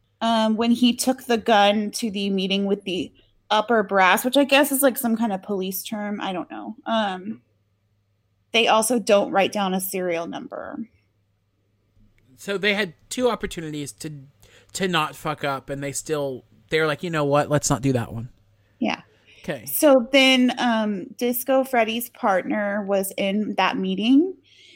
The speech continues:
Speaker 1: and he destroyed all of his notes from that meeting, which he doesn't do. It makes no sense. Okay. Um, then this next thing, I need to know if it's true.
Speaker 2: Okay.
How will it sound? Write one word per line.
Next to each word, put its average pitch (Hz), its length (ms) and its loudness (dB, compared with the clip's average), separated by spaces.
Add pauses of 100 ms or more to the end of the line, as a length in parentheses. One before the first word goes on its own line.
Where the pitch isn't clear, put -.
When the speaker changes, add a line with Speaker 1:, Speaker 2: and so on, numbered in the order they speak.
(160)
Speaker 1:
and 214 160 2
he 226 160 4
destroyed 202 500 2
all 190 220 4
of 214 80 -2
his 208 240 -4
notes 180 320 -2
from 185 260 -4
that 165 220 -4
meeting, 156 360 -8
which - 220 -10
he - 140 -12
doesn't 160 380 -6
do. - 140 -14 (200)
It 208 100 -4
makes 190 240 0
no 196 220 -2
sense. - 420 -12
Okay. 220 340 -2 (1400)
Um, 226 400 0 (540)
then 277 340 6
this 339 260 2
next 285 240 4
thing, 302 240 4 (100)
I 277 280 6
need 302 280 8
to 294 140 6
know 220 380 4
if 208 160 2
it's - 280 -6
true. - 440 -8 (280)
Speaker 2:
Okay. 143 300 -16